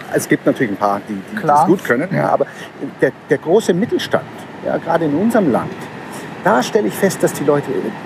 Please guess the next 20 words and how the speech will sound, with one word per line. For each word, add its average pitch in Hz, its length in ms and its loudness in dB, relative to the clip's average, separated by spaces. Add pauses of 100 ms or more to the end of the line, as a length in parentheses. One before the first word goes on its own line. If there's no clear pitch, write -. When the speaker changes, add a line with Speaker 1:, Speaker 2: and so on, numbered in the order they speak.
Speaker 1:
wenn, 131 280 4
wenn 135 120 0
ich 123 60 -4 (160)
über 131 120 2
die 117 120 -2
Werte 143 300 4
rede, 139 240 2
den 117 140 -2
Sinn, 156 260 0
den 127 120 2
Zweck, 143 240 2 (160)
wie 139 140 0
man 151 80 6
Speaker 2:
Mhm. 160 60 6
Speaker 1:
das 208 200 2 (280)
in 135 100 0
die 143 80 0
Führungsmannschaft 160 920 0 (140)
bringt, - 320 -6
Speaker 2:
Ja. 156 140 4